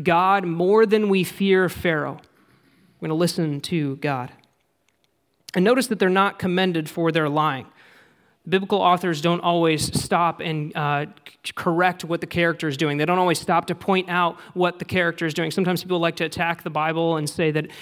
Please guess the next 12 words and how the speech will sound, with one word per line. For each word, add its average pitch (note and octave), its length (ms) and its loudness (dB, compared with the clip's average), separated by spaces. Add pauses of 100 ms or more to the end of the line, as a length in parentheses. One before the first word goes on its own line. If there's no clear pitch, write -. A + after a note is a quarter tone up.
(120)
it E3+ 240 -2
can, E3+ 260 -2
it F3 160 -4
condones E3+ 460 0
certain E3 300 -4
things E3 380 0
that D3+ 120 -2
the, D3 60 -6 (160)
that D#3+ 160 -2
are D3 100 0
wrong, D#3+ 420 2
but D#3+ 200 -2